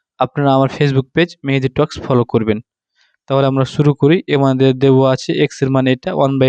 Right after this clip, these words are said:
x এর মানটা বের করতে বলা হয়েছে। খুবই সিম্পল।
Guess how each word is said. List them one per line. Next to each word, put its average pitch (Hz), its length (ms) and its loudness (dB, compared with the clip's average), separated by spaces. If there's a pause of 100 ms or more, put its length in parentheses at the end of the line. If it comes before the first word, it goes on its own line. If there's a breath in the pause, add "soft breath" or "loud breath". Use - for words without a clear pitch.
x - 20 -16 (100)
এর 135 120 -8
মানটা 127 280 0
বের 131 160 2
করতে 127 200 -8 (100)
বলা 135 220 -4
হয়েছে। 117 340 -2 (1080)
খুবই 151 240 0 (120)
সিম্পল। 151 300 0